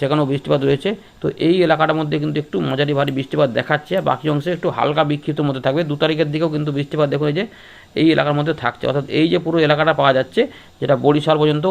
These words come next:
দেখা যাচ্ছে বৃষ্টিপাত নিয়ে যেতে পারে। তাই উত্তর চব্বিশ পরগনা, খুলনা এগুলোতেও বৃষ্টিপাত থাকবে। একদম উপকূলের দিকে একটু কমের দিকে আপাতত দেখাচ্ছে, কিন্তু কিছু অংশে হালকা মাঝারি বৃষ্টিপাত বা হালকা বৃষ্টিপাত আসতে পারে কলাপাড়া পর্যন্ত, এগুলোতে আরও পরিবর্তন হবে। এরপরে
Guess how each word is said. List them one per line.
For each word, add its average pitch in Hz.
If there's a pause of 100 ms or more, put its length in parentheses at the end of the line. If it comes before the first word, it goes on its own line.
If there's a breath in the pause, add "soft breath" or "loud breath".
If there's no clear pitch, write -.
(120)
দেখা 139
যাচ্ছে 147
বৃষ্টিপাত 139
নিয়ে 135
যেতে 127
পারে। 117
তাই 135 (100)
উত্তর 160
চব্বিশ 156
পরগনা, 165 (160)
খুলনা 147
এগুলোতেও 143
বৃষ্টিপাত 147
থাকবে। 139 (560 loud breath)
একদম 156 (100)
উপকূলের 185
দিকে 185
একটু 185 (140)
কমের 165
দিকে 185
আপাতত 165 (100)
দেখাচ্ছে, 151 (100)
কিন্তু 175 (100)
কিছু 160
অংশে 175 (180)
হালকা 143
মাঝারি 156
বৃষ্টিপাত 160 (340 loud breath)
বা -
হালকা 139
বৃষ্টিপাত 160 (100)
আসতে 143
পারে 120
কলাপাড়া 135
পর্যন্ত, 123
এগুলোতে 147
আরও 160 (100)
পরিবর্তন 160
হবে। 151 (540 loud breath)
এরপরে 190